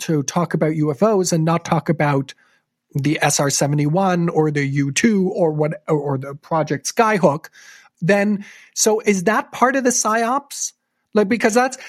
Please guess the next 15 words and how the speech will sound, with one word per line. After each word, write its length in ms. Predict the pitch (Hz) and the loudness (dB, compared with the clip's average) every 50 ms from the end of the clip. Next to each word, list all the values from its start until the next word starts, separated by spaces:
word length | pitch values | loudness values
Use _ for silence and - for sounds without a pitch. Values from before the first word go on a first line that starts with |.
| - _ - | -12 _ 0
that 160 | 226 240 269 | 2 2 4
would 160 | 302 302 247 | 2 0 0
be 160 | 262 240 226 | 0 0 0
my 340 | 208 202 202 202 202 202 190 | -2 -4 -2 0 0 0 0
third 380 | 190 190 - 247 240 233 208 196 | -2 0 0 0 0 0 -2 -2
favorite 320 | - 202 185 175 180 190 | 0 0 0 0 -2 -2
one 220 | 175 170 165 165 165 | -2 -2 -2 0 -2
would 120 | 165 160 | -2 -2
be, 120 | - 170 | -2 -2
this 200 | 165 175 202 202 | -2 0 -2 -2
is 80 | 233 208 | -4 -4
just 280 | - 220 202 202 - 190 | -2 -2 -2 -2 -2 -4
a 20 | |
smokescreen, 840 | - - 196 185 175 - - - - 151 147 147 143 139 139 143 147 - _ _ _ _ _ - 220 143 - - | -4 -2 -2 -2 -2 -2 -4 -6 -4 -2 -2 -2 0 -2 -2 -4 -6 -8 _ _ _ _ _ -8 -8 -6 -4 0
to 280 | - 185 156 151 147 | 0 2 2 2 0